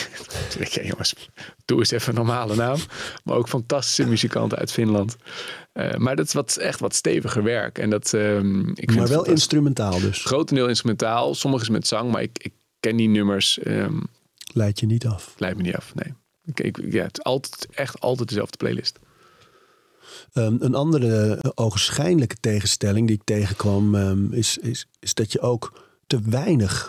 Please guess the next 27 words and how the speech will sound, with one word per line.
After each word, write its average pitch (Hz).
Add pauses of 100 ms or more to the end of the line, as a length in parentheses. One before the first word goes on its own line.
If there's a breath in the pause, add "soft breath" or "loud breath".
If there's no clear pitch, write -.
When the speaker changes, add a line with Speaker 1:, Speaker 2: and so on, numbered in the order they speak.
Speaker 2:
eh, 98 (120)
prikkels 110
kunt 101
Speaker 1:
Ja, 107
Speaker 2:
hebben. 98
Speaker 1:
juist. 104 (140)
Ja. - (560 soft breath)
Ja, 113
dat 120
onderschatten 139
we 98
vaak. -
Ehm, 104 (340)
eh, 104 (120)
we, - (320)
onze 107
hersenen 139
denken 127
best 131
wel -
snel. 98
Dus -
veertienhonderd 113
woorden 107
per 95
minuut. 107
Maar 95